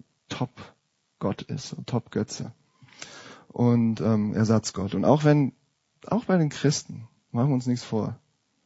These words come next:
Und das Heilsversprechen lautet eben dieses wundervolle, angenehme, ruhige Leben.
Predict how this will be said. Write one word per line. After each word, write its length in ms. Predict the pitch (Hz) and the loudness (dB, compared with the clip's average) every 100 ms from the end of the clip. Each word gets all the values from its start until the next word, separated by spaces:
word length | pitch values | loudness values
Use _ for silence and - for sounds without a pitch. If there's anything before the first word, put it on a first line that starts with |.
| _ _ _ _ _ _ _ | _ _ _ _ _ _ _
Und 80 | 113 | 0
das 220 | 123 - | 0 4
Heilsversprechen 600 | 139 170 - 131 - 135 | 4 4 2 -2 0 2
lautet 340 | 123 131 151 101 | 6 6 4 2
eben 220 | 127 127 | 2 4
dieses 220 | 120 113 | -2 -2
wundervolle, 500 | 135 147 139 135 127 | 0 2 0 0 0
angenehme, 400 | 120 135 127 127 | 2 2 2 0
ruhige 300 | 113 120 123 | 0 0 0
Leben. 360 | 113 113 73 | 2 0 -2